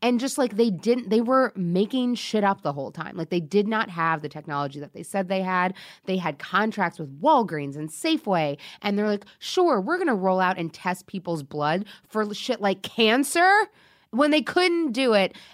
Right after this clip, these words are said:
And it's crazy, and the book is so well written. It's written by, um, John Carreyrou, and he's a journalist at the Wall Street Journal,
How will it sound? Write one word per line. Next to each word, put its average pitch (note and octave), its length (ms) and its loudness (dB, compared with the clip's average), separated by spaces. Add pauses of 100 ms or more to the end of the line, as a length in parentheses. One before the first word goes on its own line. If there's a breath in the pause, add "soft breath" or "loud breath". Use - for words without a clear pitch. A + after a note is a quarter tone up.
(100)
And A3+ 120 2
it's C4 140 2
crazy, G3 420 -2
and G3 120 -2
the F3+ 40 -2
book F#3+ 280 -2
is F3+ 100 -4
so F#3 260 0
well G#3 220 2
written. D#3 460 -2 (640)
It's F#3 100 -4
written F3+ 220 -2
by, D#3+ 300 0
um, D3+ 280 -4
John E3 300 -2
Carreyrou, C#3 760 -4 (440 loud breath)
and D#3+ 280 0
he's E3 200 -4
a D#3+ 80 0
journalist D#3+ 560 -2
at E3 160 -8
the E3 80 -2
Wall D3 200 0
Street D#3 280 -8
Journal, D3 520 -2